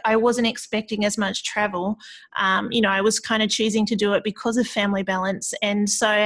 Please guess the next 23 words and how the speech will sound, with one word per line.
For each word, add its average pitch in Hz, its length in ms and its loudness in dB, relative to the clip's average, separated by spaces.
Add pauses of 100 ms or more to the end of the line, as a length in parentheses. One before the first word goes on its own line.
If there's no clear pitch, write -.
(160)
as, 214 540 2 (340)
you 226 80 0
know, 208 140 2
things 220 560 2
opened 220 380 2
up, 277 360 2
I 202 180 2
had 208 220 -2
more 220 160 4
opportunities, 214 680 0
I 202 60 -2
had 202 180 -2
more 202 260 0
opportunity 202 540 -4
to 202 100 -2
travel. 208 520 -4 (380)
Some 269 180 0
hard 269 240 2
decisions 247 500 0
had - 180 -4
to - 120 -4
be 214 80 2
made, 240 340 0